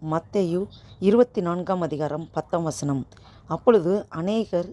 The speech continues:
இடறலடைந்து ஒருவரை ஒருவர் காட்டிக் கொடுத்து ஒருவரை ஒருவர்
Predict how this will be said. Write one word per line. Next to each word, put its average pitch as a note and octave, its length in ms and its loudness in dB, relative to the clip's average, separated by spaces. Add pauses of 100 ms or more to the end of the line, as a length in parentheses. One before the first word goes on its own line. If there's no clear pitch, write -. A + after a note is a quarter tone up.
(120)
இடறலடைந்து E3 1000 0 (440)
ஒருவரை A#3+ 640 4
ஒருவர் E3+ 400 0 (200)
காட்டிக் F3+ 460 -8
கொடுத்து D#3 480 -6 (400)
ஒருவரை A#3 520 4
ஒருவர் E3 420 0